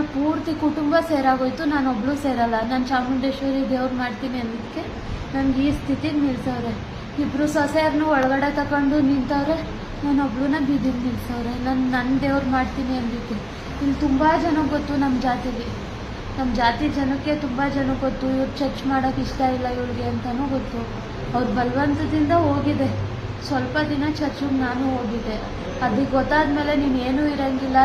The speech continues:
ಲೋಕದ ರೀತಿ ನೀನ್ ಬದುಕಂಗಿಲ್ಲ, ನೀನ್ ಹೆಂಗಿರ್ತೀಯ ಅಂದ್ರೆ ವಿಧವೆ ಇರೋ ಥರ ಇರ್ಬೇಕು,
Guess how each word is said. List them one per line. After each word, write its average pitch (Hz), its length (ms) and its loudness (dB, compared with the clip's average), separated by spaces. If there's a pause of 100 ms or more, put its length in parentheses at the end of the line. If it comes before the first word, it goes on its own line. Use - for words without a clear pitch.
ಲೋಕದ 262 500 0
ರೀತಿ 277 540 0
ನೀನ್ 262 200 0
ಬದುಕಂಗಿಲ್ಲ, 247 720 -2 (560)
ನೀನ್ 262 180 2
ಹೆಂಗಿರ್ತೀಯ 277 540 0
ಅಂದ್ರೆ 269 280 2
ವಿಧವೆ 269 440 2
ಇರೋ 262 260 0
ಥರ 247 120 -2
ಇರ್ಬೇಕು, 254 760 0